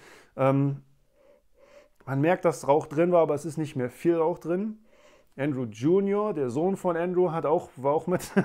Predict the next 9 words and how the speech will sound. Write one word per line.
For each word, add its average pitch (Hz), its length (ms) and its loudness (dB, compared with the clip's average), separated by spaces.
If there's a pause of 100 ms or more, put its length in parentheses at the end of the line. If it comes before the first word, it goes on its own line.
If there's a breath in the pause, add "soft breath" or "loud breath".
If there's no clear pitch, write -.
<laughs> 175 260 -4
dabei. 175 440 4 (340 loud breath)
Und 127 60 -6
er 147 100 2
hat 143 80 -2
gesagt, 160 420 0 (720 loud breath)
also 127 240 -2
rein 147 280 0
vom, 143 300 -4